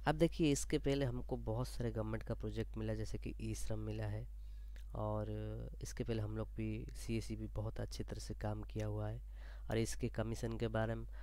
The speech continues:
हम लोग को details दिया गया नहीं है। जब मेरे को update आएगा, मैं आपको बता दूंगा। मैं चाहता हूँ सब लोग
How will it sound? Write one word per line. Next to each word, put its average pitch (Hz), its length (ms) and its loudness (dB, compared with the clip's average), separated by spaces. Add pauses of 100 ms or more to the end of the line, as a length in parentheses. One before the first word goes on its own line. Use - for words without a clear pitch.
(260)
हम 110 140 0
लोग 110 160 2
को - 120 -2
details 110 420 0
दिया 107 260 2
गया 110 260 2
नहीं 110 240 0
है। 127 140 -2 (520)
जब 107 280 2
मेरे 107 340 2
को 104 160 0
update 107 300 0
आएगा, 110 400 2 (380)
मैं 107 100 2
आपको 104 280 0
बता 104 280 0
दूंगा। 107 360 -2 (800)
मैं 113 120 4
चाहता 107 340 2
हूँ 107 320 -2 (320)
सब - 300 4
लोग 107 160 0